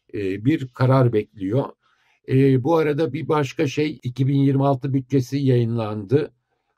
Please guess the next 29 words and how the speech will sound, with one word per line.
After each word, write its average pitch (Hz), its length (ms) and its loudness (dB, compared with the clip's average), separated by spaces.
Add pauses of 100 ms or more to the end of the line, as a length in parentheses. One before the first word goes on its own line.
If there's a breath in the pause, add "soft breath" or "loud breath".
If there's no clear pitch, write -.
artık 139 320 -4
hiçbir 139 480 -2
hedef 135 360 2
tutmadığı 135 420 -4
için 131 460 -2
bütçe 160 280 2
rakamlarının 139 680 0
da 139 140 0
bir 139 140 2
anlamı 143 320 0
kalmamaya 104 640 0
başladı. 82 500 -14
E, 101 280 -6
o 151 180 2
yüzden 143 460 0
de 165 280 -2
şey 165 220 0
olacak, 120 500 2
yine, 131 360 0 (120)
e, 110 320 -4
belirleyici 131 600 4
olacak 107 460 -2
şeylerden 104 680 -6
biri, 135 320 -2
e, 123 160 2
önümüzdeki 131 680 2
dönem 123 460 0
gelir 123 260 2
artışını, 104 720 -6